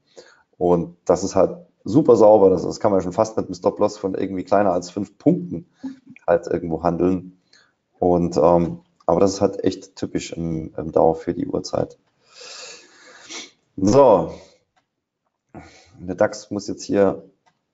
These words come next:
irgendwie unbedingt übertreiben und dann jetzt halt mich hier wahrscheinlich gerade nochmal halt hier irgendwie rauswerfen.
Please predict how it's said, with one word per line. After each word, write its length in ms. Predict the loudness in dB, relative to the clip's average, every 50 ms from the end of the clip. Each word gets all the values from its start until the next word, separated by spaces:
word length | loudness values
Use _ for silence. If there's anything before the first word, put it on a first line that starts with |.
| _ _ _ -12
irgendwie 300 | -10 -8 -8 -8 -8 -6
unbedingt 680 | -6 -6 -6 -4 -4 -4 -4 -6 -10 -14 -16 -18 _ _ _ _ _ _ _
übertreiben 640 | -4 0 0 0 0 4 4 6 6 6 6 4 0
und 180 | 0 0 2 2
dann 140 | 2 2 2
jetzt 300 | 2 0 -2 -4 0 2
halt 240 | 4 4 4 2
mich 120 | -4 -8 -6
hier 240 | -4 -2 -2 -2 -2
wahrscheinlich 520 | -6 -8 -6 -4 -4 -4 -4 -8 -10 -16 _ _ _ -20 -20 -20
gerade 300 | -12 -8 -6 -6 -6 -6
nochmal 240 | -8 -8 -8 -6
halt 140 | -8 -8 -8
hier 180 | -8 -8 -8 -8
irgendwie 400 | -8 -8 -8 -8 -10 -10 -12 -18 _ _ _ _ _ _ _ _ _ _ _ _ _ _ _ _ _ 0
rauswerfen. 1200 | 2 4 6 6 8 8 8 8 6 4 4 6 6 6 4 4 2 2 2 2 2 0 -4